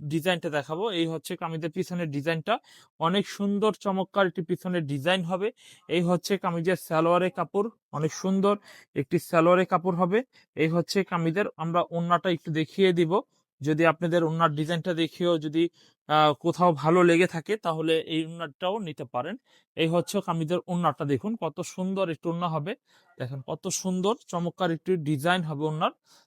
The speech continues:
দেখুন এই ডিজাইনটাও কিন্তু, আহ, অনেক স্ট্যান্ডার্ড, অনেক কোয়ালিটিফুল একটি ডিজাইন হবে। মাত্র প্রাইস নিচ্ছি কিন্তু আমরা আটশো বিশ টাকা। আটশো বিশ টাকা দামের মধ্যে আমরা কিন্তু অনেক চমৎকার এক্সিলেন্ট কিছু ডিজাইন আপনাদের মাঝে শেয়ার করছি।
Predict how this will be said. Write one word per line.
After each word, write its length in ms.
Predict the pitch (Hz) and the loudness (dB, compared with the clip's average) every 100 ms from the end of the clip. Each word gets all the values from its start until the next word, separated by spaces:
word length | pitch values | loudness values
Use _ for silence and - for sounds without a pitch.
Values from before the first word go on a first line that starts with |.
| _ | _
দেখুন 180 | 123 139 143 | -8 -4 -2
এই 60 | 139 | -2
ডিজাইনটাও 380 | 160 175 180 196 202 | 0 -2 0 0 0
কিন্তু, 220 | 185 247 320 - - - _ - | -4 -4 -6 -12 -20 -20 _ 4
আহ, 160 | 170 185 | 6 6
অনেক 140 | 202 190 180 | 4 2 -2
স্ট্যান্ডার্ড, 380 | - 196 180 185 180 | 2 2 6 4 4
অনেক 120 | 170 185 | 0 4
কোয়ালিটিফুল 480 | 180 165 180 - 180 | 4 4 -2 0 0
একটি 120 | 165 165 151 | 0 -2 0
ডিজাইন 220 | 143 151 139 | 2 0 0
হবে। 180 | 123 120 139 | -4 -8 0
মাত্র 200 | 151 - 202 202 | 0 2 -2 2
প্রাইস 220 | 180 170 - | 4 4 0
নিচ্ছি 200 | 185 - 185 | -8 -6 -6
কিন্তু 180 | 180 196 180 | -2 0 2
আমরা 160 | 190 311 - _ _ _ _ _ _ _ _ _ _ _ _ - | 4 2 -2 _ _ _ _ _ _ _ _ _ _ _ _ 4
আটশো 340 | 170 - 214 185 | 4 6 2 2
বিশ 140 | 185 - | 2 0
টাকা। 200 | 175 127 117 - 147 | 0 0 -6 -6 -4
আটশো 240 | 156 - 190 | -2 -2 -2
বিশ 120 | 185 - 214 | -2 -4 -4
টাকা 160 | 190 | -2
দামের 340 | 190 180 190 190 | 2 2 2 2
মধ্যে 240 | 185 160 208 180 | 0 -2 -2 0
আমরা 160 | 175 170 | 0 -4
কিন্তু 220 | 180 170 233 294 - - _ | -6 -4 -2 -4 -12 -20 _
অনেক 300 | - 170 208 208 _ - | 0 4 4 2 _ -4
চমৎকার 420 | 190 180 - 208 196 170 | 0 0 2 2 2 0
এক্সিলেন্ট 480 | - - 208 214 180 | -8 -4 -2 0 -2
কিছু 180 | 190 180 160 | -4 -4 -2
ডিজাইন 320 | 160 143 185 202 165 | 0 4 4 4 0
আপনাদের 280 | 165 165 160 156 | -2 -2 -2 -2
মাঝে 240 | 147 190 170 | -2 -2 -4
শেয়ার 200 | 165 151 - | 0 -2 0
করছি। 300 | 151 - 226 | -2 0 -2